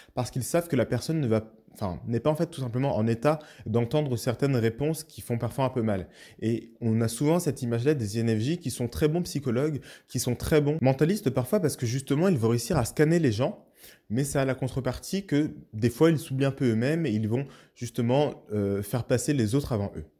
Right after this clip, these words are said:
Ce qu'on appelle donc F E et T I inférieur. Et ça, c'est quelque chose que l'on voit effectivement chez les I N F J, mais ce n'est pas leur plus gros problème. Et c'est rigolo parce que c'est souvent les aspects,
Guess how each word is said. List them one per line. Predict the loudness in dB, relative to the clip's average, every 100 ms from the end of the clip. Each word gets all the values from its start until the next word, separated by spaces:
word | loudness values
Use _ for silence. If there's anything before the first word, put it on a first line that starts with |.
| _ _
Ce | -10
qu'on | -2
appelle | 0 2 0
donc | 0 -4 -16 -4
F | -4 2
E | 2 0 -6 _ -10
et | -8
T | -4 0
I | 2 2
inférieur. | 0 -2 -2 0 -2 -8 -20 -18 -6
Et |
ça, | 0 2
c'est | 2
quelque | 0 0
chose | -2 -2 0
que |
l'on | 0 2
voit | 4 2
effectivement | 2 -6 -4 -4
chez | -2
les | -2 0
I |
N | -2 -2
F |
J, | -4 -6 -8 _ -20 -20 _
mais | 0 0
ce | 2
n'est | 0 2
pas | 4 4
leur | 4 0
plus | -2
gros | 0 0
problème. | 0 0 0 -4 -8 -8
Et |
c'est | -4 0
rigolo | 2 2 2
parce | -2 -8
que | -2 -2
c'est | 2
souvent | 0 4 4
les | 4 4
aspects, | 4 0 2